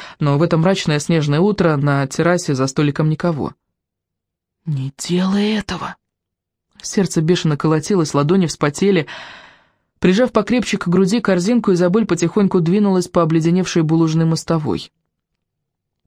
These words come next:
С этой секунды... с самого первого шага, очертания мира вдруг размылись, и время замедлилось. Здания превратились в огромных белых великанов, снег слепил глаза, все, что она видела,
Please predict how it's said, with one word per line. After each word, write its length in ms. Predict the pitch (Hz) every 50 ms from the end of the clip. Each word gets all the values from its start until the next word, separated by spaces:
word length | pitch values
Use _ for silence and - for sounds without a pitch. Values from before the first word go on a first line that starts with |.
| _ - _
С 120 | - -
этой 180 | 156 147 156 143
секунды... 540 | - - - - 196 185 175 143 131 135 _ _ _ _ _ _ _ _
с 100 | - -
самого 460 | - - - 196 190 175 151 147 139
первого 320 | 135 175 175 165 147 143
шага, 380 | 139 - 180 190 185 160 147 135 - - - - -
очертания 560 | - 170 165 - 180 - - 226 226 214 208 196
мира 240 | 196 226 262 240
вдруг 280 | 190 160 180 226 220 -
размылись, 600 | 190 180 160 156 185 220 269 247 190 175 - -
и 60 | 180
время 320 | 165 202 254 233 165 143 143
замедлилось. 680 | 143 170 190 226 202 143 127 135 131 127 127 - - - - - _ _ _ _ _ _ _ _ _ _ _ _
Здания 400 | - 156 143 147 156 147 143 143
превратились 640 | 135 139 143 135 143 143 143 - 190 175 160 147 -
в 60 | 139
огромных 580 | 139 139 139 156 180 180 170 160 151 147 - -
белых 380 | 139 131 160 165 156 156 - -
великанов, 640 | 143 139 139 135 - 175 185 185 180 175 175 - - _ _ _ _ _ _ _
снег 420 | - - - 190 190 180 - - _
слепил 480 | - - - 175 165 143 _ - 170 160
глаза, 540 | 135 135 139 143 143 143 147 185 196 196 196 - - _ _ _ _
все, 180 | - - 240 214
что 160 | - - 214
она 160 | 202 202 196
видела, 440 | 190 226 262 208 220 220 220 214